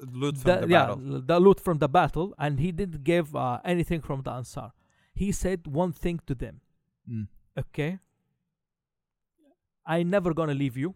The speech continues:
Speaker 2: You're the one who took me."
Speaker 1: Yeah.
Speaker 2: Okay? And you could say that, and you never say that to me. Prophet Muhammad, yeah, al-minna, they never, uh, say,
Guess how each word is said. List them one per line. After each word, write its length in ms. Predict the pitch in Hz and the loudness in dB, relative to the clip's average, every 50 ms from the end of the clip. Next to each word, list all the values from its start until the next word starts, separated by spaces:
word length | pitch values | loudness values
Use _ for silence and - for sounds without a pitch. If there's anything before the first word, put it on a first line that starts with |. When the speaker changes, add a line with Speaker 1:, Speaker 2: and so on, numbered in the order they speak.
| _ _ - | _ _ -8
Speaker 2:
You're 200 | 143 139 151 156 | -4 -2 -2 -2
the 120 | 135 139 139 | -2 -2 -4
one 120 | 151 151 123 | -4 -4 -4
who 140 | 143 143 | -6 -4
took 280 | 131 - 151 135 - - | -2 -2 -2 -2 -4 -8
me." 180 | 120 110 107 _ _ _ _ _ _ _ _ _ | -14 -16 -20 _ _ _ _ _ _ _ _ _
Speaker 1:
Yeah. 160 | - 98 92 - - | -14 -14 -14 -12 -12
Speaker 2:
Okay? 260 | - - - - 151 - | -14 -8 -6 -6 -6 -4
And 180 | - 165 147 139 | -4 -6 -4 -2
you 100 | 175 190 | -4 -4
could 220 | - - 202 175 - | -2 -2 -2 -2 -4
say 300 | - - - 214 220 190 | -4 -2 0 0 2 2
that, 280 | 135 123 127 104 - - - - | 0 -2 -4 -6 -8 -14 -14 -10
and 220 | 151 147 151 139 | -10 -8 -6 -2
you 120 | 147 170 175 | -2 0 0
never 240 | 185 202 165 170 147 | 2 0 0 -2 -2
say 220 | - 180 170 160 | -2 -2 -4 -4
that 280 | 135 123 123 120 - - | -4 -6 -8 -8 -10 -12
to 100 | 135 127 | -16 -16
me. 160 | 123 110 - _ _ _ _ _ _ - - - | -16 -18 -20 _ _ _ _ _ _ -14 -8 -6
Prophet 180 | 160 143 151 | -6 -6 -4
Muhammad, 300 | 147 - 180 185 165 147 139 | -4 -4 -4 -4 -4 -4 -6
yeah, 160 | 131 127 120 - | -8 -10 -8 -6
al-minna, 580 | 143 143 139 139 175 196 175 147 127 120 113 117 | -4 -2 2 4 6 6 6 4 0 -4 -6 -4
they 160 | 120 147 151 151 | 0 0 2 2
never, 300 | 165 185 170 151 170 165 160 156 | 2 2 4 4 4 4 4 4
uh, 240 | 147 143 143 139 127 - - - - | 4 4 4 2 0 -4 -10 -20 -20
say, 340 | - - - 214 214 220 | -8 0 2 4 4 2